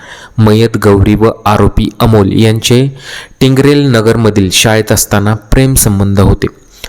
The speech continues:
दोघेही लग्न करणार होते. मात्र गौरी ही मूळ गावी रत्नागिरी येथे गेल्यानंतर तिने दुसऱ्याच मुलाशी लग्न केलं. याचा राग आरोपी अमोल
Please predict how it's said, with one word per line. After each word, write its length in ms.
दोघेही 680
लग्न 340
करणार 500
होते. 520
मात्र 280
गौरी 460
ही 320
मूळ 260
गावी 360
रत्नागिरी 580
येथे 240
गेल्यानंतर 640
तिने 220
दुसऱ्याच 600
मुलाशी 540
लग्न 360
केलं. 180
याचा 300
राग 300
आरोपी 560
अमोल 340